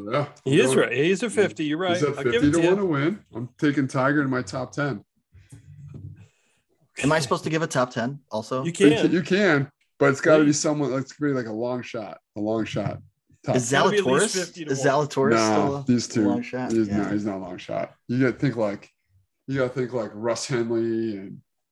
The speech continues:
Speaker 1: you know, those type, that type of tier, right? Like,
Speaker 3: Oh, wow. Okay. Well,
Speaker 1: you
Speaker 3: we'll
Speaker 1: know,
Speaker 3: let Mark
Speaker 1: that
Speaker 3: go,
Speaker 1: tier.
Speaker 3: and then I'll,
Speaker 1: Yeah,
Speaker 3: I'll,
Speaker 1: yeah.
Speaker 3: I'll add
Speaker 1: Do a little
Speaker 3: to that. Do a little
Speaker 2: Okay.
Speaker 3: R and D here.
Speaker 1: Yeah.
Speaker 2: Uh,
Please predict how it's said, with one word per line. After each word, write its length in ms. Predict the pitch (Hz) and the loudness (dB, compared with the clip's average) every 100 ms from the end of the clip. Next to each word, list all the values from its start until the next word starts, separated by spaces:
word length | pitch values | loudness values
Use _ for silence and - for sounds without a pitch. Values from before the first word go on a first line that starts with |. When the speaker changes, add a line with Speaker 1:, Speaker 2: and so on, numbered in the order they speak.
| _ | _
Speaker 1:
you 80 | 104 | -10
know, 100 | 98 | -6
those 200 | 107 107 | -4 -4
type, 260 | 110 98 | -4 -4
that 220 | 110 110 - | -2 -4 -2
type 240 | 117 101 | -6 -4
of 220 | 98 92 | -6 -6
tier, 540 | - 117 98 85 82 _ _ | -6 -2 -2 -4 -10 _ _
right? 240 | 98 104 | -4 -4
Like, 160 | 92 95 | -4 -6
Speaker 3:
Oh, 140 | 104 | -4
wow. 320 | 90 92 92 - | -4 -4 -6 -4
Okay. 380 | 120 120 120 78 | -4 -2 -2 0
Well, 80 | 117 | 2
Speaker 1:
you 40 | |
Speaker 3:
we'll 80 | 123 | 4
Speaker 1:
know, 60 | 151 | 2
Speaker 3:
let 120 | 110 | 2
Mark 160 | 113 | 2
Speaker 1:
that 140 | 113 110 | 4 4
Speaker 3:
go, 60 | |
Speaker 1:
tier. 100 | 98 | 2
Speaker 3:
and 100 | 98 | -2
then 100 | 98 | -4
I'll, 200 | 98 95 101 | -8 -8 0
Speaker 1:
Yeah, 240 | 139 104 104 | 0 0 -4
Speaker 3:
I'll, 120 | 101 | -4
Speaker 1:
yeah. 80 | 127 104 | -2 -2
Speaker 3:
I'll 80 | - | 0
add 180 | 98 95 | -2 2
Speaker 1:
Do 100 | 143 | 2
a 20 | |
little 180 | 135 117 | 4 2
Speaker 3:
to 60 | 90 | 0
that. 180 | 85 - _ _ _ _ _ _ _ _ | -8 -10 _ _ _ _ _ _ _ _
Do 80 | 147 | 4
a 20 | |
little 180 | 131 104 | 4 6
Speaker 2:
Okay. 100 | 123 | 6
Speaker 3:
R 60 | 117 | 6
and 60 | |
D 160 | 127 120 | 6 4
here. 320 | 110 98 98 _ _ _ - | 4 -2 -4 _ _ _ -6
Speaker 1:
Yeah. 200 | 117 107 95 156 | -4 -4 -8 -8
Speaker 2:
Uh, 500 | 131 127 120 120 | -6 -4 -4 -6